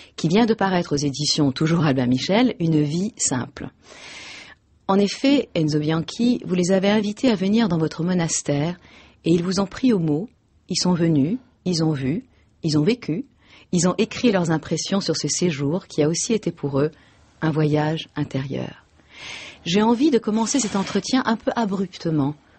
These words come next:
en vous demandant pourquoi, Enzo Bianchi, vous avez ressenti le besoin de créer un nouveau monastère, alors qu'il y en a tellement de par le monde, et en particulier dans votre pays,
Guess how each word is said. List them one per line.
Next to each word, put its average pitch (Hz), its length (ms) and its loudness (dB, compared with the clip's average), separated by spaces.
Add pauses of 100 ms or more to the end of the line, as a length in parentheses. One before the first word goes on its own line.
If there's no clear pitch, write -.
(120)
en 180 120 -2
vous 180 140 0
demandant 202 400 2
pourquoi, 233 560 0
Enzo 156 220 0
Bianchi, 147 560 -4 (420)
vous 156 160 2
avez 165 140 2
ressenti 240 540 0
le 196 80 2
besoin 175 320 -2
de 165 100 -4
créer 190 540 -2
un 156 140 0
nouveau 233 320 2
monastère, 139 760 -4 (440)
alors 156 320 0
qu'il 143 200 -6
y 143 40 0
en 135 80 0
a 127 100 -2
tellement 185 540 -2
de 147 80 -4
par 135 200 -6
le 135 100 0
monde, 160 460 2 (340)
et 151 100 4
en 139 60 2
particulier 156 600 -4
dans 143 120 0
votre 131 240 -4
pays, 170 400 0